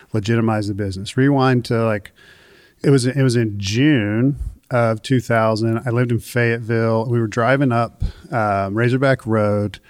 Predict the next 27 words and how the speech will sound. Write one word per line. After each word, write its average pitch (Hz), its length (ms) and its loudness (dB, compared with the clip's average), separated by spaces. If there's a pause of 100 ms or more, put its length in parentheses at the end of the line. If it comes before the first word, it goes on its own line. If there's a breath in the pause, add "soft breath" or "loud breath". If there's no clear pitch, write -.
(560 soft breath)
look 131 220 0
out 139 200 2
the 135 100 2
window, 110 720 0
and 127 80 -6
it's 117 140 -6
just 123 160 -6
me, 123 400 2
my 117 120 0
wife 117 260 0
Amber, 110 440 -2
my 107 140 -4
daughter 110 300 0
Rainey, 110 320 -2
and 107 80 -4
she - 100 -8
points 151 320 -2
out 135 140 0
the 110 80 -4
window 110 760 -2 (100)
and 117 260 -2
she 120 120 -6
says, 110 220 -4
"Da 101 160 -4
blimp, 156 340 -2
da 113 80 -6
blimp." 147 320 0